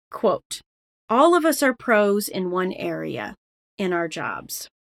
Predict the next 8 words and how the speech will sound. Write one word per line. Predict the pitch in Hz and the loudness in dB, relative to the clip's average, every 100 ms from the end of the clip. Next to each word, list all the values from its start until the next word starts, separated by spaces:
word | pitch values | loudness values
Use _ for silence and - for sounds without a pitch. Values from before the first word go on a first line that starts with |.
| _ _ _ _ _ - | _ _ _ _ _ -6
We | 202 | -2
get | 175 160 | 0 -2
a | |
paycheck, | - 269 302 - 311 311 _ _ _ - | -2 -2 -2 0 0 0 _ _ _ -4
we | 214 | -2
work | 185 170 - | 0 -2 -2
for | 185 | -2
money, | 196 269 277 285 | 2 4 4 4